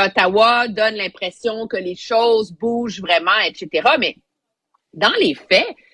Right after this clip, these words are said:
et moi, ce qu'on m'explique, c'est que moi, à Québec, on me dit, « Écoute, on n'a pas négocié dans les dernières semaines, là. » Fait que tant mieux, si eux, ils sentent que ça bouge, on est très contents,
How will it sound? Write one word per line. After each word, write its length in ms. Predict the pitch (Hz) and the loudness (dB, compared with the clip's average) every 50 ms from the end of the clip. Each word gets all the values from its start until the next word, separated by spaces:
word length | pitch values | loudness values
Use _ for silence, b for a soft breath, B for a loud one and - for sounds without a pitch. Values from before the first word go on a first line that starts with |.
| b b b b b _ | b b b b b _
et 60 | - 175 | -6 -2
moi, 240 | 190 226 262 262 | 0 2 2 2
ce 100 | 233 - | 0 -2
qu'on 160 | - 165 147 147 | -4 -4 -2 0
m'explique, 600 | 165 175 170 - - - 214 240 320 - - _ _ _ _ _ _ _ | 0 0 0 -2 -4 0 0 2 2 0 -4 _ _ _ _ _ _ _
c'est 80 | 147 - | -8 -2
que 40 | |
moi, 160 | - 190 254 359 349 | 2 4 4 4 4
à 40 | 247 | 2
Québec, 340 | - 196 170 208 277 - - | 2 2 2 2 2 2 0
on 80 | 185 | -2
me 60 | 160 165 | -2 0
dit, « 100 | 156 170 | 0 0
Écoute, 240 | 160 - 339 302 - - | 2 2 0 0 0 -2
on 100 | 143 151 | -2 0
n'a 120 | 190 214 208 | 0 0 2
pas 100 | - 320 | 2 0
négocié 480 | 453 320 190 165 156 - - - 233 | 0 2 2 2 0 0 0 0 0
dans 80 | 220 170 | 0 2
les 140 | 139 139 139 | 0 0 2
dernières 320 | 147 131 131 127 139 - | 2 0 0 -2 -6 -4
semaines, 340 | - 160 147 147 160 170 165 | -2 0 2 2 2 2 0
là. » 160 | 143 139 143 143 - _ _ _ _ _ _ _ _ _ _ _ _ _ _ _ _ _ _ - | -4 -6 -6 -8 -12 _ _ _ _ _ _ _ _ _ _ _ _ _ _ _ _ _ _ -2
Fait 80 | 143 - | -2 0
que 60 | - - | 2 2
tant 100 | 262 277 - - | 2 4 4 4
mieux, 220 | 214 226 269 440 466 330 | 4 4 4 4 2 0
si 300 | - - - 214 208 220 | -2 -4 -4 0 2 4
eux, 100 | 240 262 | 4 4
ils 80 | 240 208 | 2 0
sentent 260 | - - 226 262 269 - | 0 0 -2 -2 0 0
que 100 | - - | 0 2
ça 160 | - 226 214 | 2 2 2
bouge, 320 | 175 180 - 403 359 226 | 2 2 0 0 0 0
on 100 | 185 165 | 0 0
est 160 | 180 180 180 | -2 -2 0
très 140 | - 220 233 | 0 0 0
contents, 300 | - 247 196 180 - 190 | 0 -2 -6 -2 -2 -2